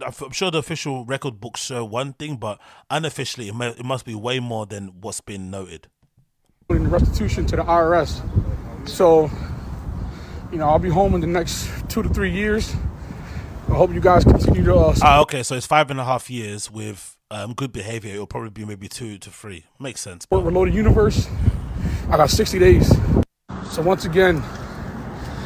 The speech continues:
Speaker 2: this has been a long time coming. You, uh, I had a seizure done in twenty nineteen. I got charged in twenty twenty-one. You know, the judge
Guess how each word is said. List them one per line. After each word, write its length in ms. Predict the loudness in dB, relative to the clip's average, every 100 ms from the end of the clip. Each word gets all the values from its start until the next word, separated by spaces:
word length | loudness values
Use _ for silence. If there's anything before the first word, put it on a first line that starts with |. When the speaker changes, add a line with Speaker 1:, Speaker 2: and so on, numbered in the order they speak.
| -8 -4
Speaker 2:
this 120 | 0
has 80 | 2
been 120 | 2
a 100 | 2
long 360 | 4 6 4
time 320 | 4 4 4 4
coming. 380 | 4 4 2 -2 -6 -6 -6 -2 -2 0 -2 -2 0
You, 260 | 2 4 4
uh, 260 | 6 4 4 2
I 80 | 4
had 140 | 6
a 40 | 4
seizure 420 | 4 6 8 8
done 260 | 10 8 6
in 80 |
twenty 340 | 4 6 8 10
nineteen. 680 | 10 8 6 6 6 6 4 6 6 8
I 60 | 8
got 200 | 8 8
charged 360 | 8 8 8 6
in 100 | 4
twenty 340 | 4 4 4
twenty-one. 680 | 4 4 6 6 6 6 2 -2 -6 0 0 -2 -10 -10 -8 -4 -2 -2 0 -2 -2 -6 -6 0
You 60 |
know, 120 | 2
the 100 | 2 6
judge 280 | 8 8